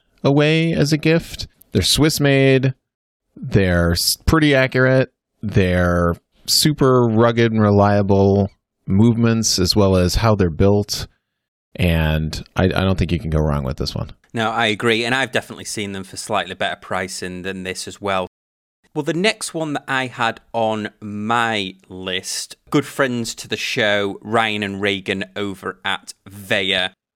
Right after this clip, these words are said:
Speaker 2: And this is a quartz watch. So great. Quartz is great if you're trying to get somebody into watches,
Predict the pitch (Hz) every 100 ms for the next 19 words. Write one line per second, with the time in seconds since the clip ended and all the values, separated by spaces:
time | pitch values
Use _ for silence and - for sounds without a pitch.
0 | _ _ _ - 113 123 170 175 - -
1 | 127 117 113 - - - - - - 160
2 | 156 143 - - - - _ - 104 110
3 | 101 - - - - _ _ - 143 127
4 | - 151 139 143 160 120 95 - _ _
5 | - - 202 175 - 135 - 110 110 104
6 | 98 98 - 95 98 - 101 98 92 98
7 | 92 90 - - 87 87 -